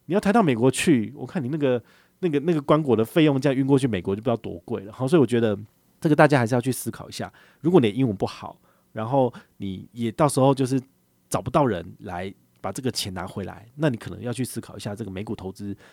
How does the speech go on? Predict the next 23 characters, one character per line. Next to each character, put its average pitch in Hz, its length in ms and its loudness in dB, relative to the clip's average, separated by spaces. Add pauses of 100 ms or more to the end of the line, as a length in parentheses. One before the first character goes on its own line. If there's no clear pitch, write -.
(160)
这 185 140 4
套 196 120 2
方 165 300 -2
法 87 180 -6
是 120 120 -6
不 123 40 -2
是 120 40 0
真 117 120 -4
的 101 80 -8
适 - 200 -10
合 95 240 -18
你。 - 160 -20 (400)
而 120 140 -6
如 165 100 4
果 170 100 6
你 113 100 2
自 156 100 -2
己 123 80 2
觉 113 160 0
得 110 80 2
你 92 100 -8
没 107 140 -4
有 95 100 -6